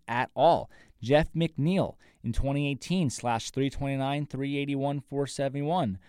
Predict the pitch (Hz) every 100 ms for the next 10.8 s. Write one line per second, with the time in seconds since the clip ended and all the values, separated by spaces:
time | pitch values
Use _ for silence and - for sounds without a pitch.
0 | - - - 139 135 143 185 - 113 92
1 | - 123 127 127 110 - 131 131 117 123
2 | 123 - - 131 127 127 123 - 131 139
3 | 165 123 101 - _ - 143 156 160 170
4 | 196 135 - 135 151 147 151 151 147 151
5 | 147 147 147 151 139 151 151 143 151 143
6 | _ 151 151 147 - 143 185 135 95 _
7 | - - 139 139 156 165 175 151 165 165
8 | 160 220 156 113 - - _ - 208 208
9 | 202 196 190 185 170 160 135 113 107 -
10 | 170 185 175 170 151 170 -